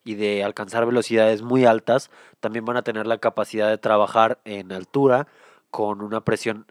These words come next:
diferente, con unas pulsaciones muy distintas, y pues así se convierten en buenos escaladores, aparte de ser excelentes contrarrelojistas. También en muchas ocasiones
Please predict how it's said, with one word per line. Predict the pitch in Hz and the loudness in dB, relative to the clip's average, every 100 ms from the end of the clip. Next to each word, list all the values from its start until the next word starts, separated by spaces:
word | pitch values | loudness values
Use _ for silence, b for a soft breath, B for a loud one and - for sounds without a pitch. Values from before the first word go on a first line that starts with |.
| _ _ _ | _ _ _
diferente, | 107 104 - 113 131 139 - 123 151 b b b | _ -14 -4 -2 -2 -2 -2 -2 -2 b b b
con | - 110 107 | -6 -4 -4
unas | 107 110 | -8 -8
pulsaciones | - 107 104 - 107 110 - - - | -8 -8 -10 -10 -8 -8 -10 -20 -20
muy | 101 110 127 | -10 -2 -2
distintas, | 113 - 135 131 120 139 - b b b | -2 -2 -4 2 2 2 -2 b b b
y | - 135 | -8 -6
pues | 123 | -6
así | 113 104 | -8 -10
se | 110 | -8
convierten | 110 113 113 107 117 | -8 -2 -2 -2 -6
en | 113 110 | -8 -4
buenos | 107 110 104 | -2 -2 -4
escaladores, | 107 113 113 117 113 117 - | -4 0 4 4 0 -2 -2
aparte | 107 - 123 120 | 0 4 2 2
de | 131 117 | -2 -2
ser | 113 110 | -2 -4
excelentes | 104 - 104 101 - | -4 -8 -8 -8 -14
contrarrelojistas. | - 104 95 95 101 - 151 - 87 - _ _ _ _ _ _ _ _ _ _ _ _ _ - | -12 -10 -8 -8 -10 -10 -12 -12 -14 -14 _ _ _ _ _ _ _ _ _ _ _ _ _ -4
También | 110 110 117 | -2 -2 -4
en | 123 | -4
muchas | 123 117 | -6 -4
ocasiones | 117 110 104 110 107 127 | -4 -2 -2 -4 -4 -8